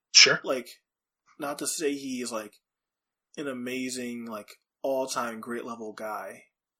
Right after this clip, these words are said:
Speaker 2: but as far as just, like, watching someone, I don't think I get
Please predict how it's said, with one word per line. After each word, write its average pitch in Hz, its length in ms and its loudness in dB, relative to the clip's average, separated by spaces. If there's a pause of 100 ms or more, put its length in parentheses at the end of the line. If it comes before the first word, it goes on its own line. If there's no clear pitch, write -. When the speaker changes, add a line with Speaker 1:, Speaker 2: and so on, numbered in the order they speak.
(140)
Speaker 2:
but 135 300 -2 (400)
as - 100 -8
far 151 160 -2
as 143 80 -2
just, 147 140 -6
like, 117 120 -6
watching 110 420 -6
someone, 98 400 -6 (680)
I 127 60 -2
don't 139 220 -2
think 143 160 -4
I 117 400 0
get 123 240 -4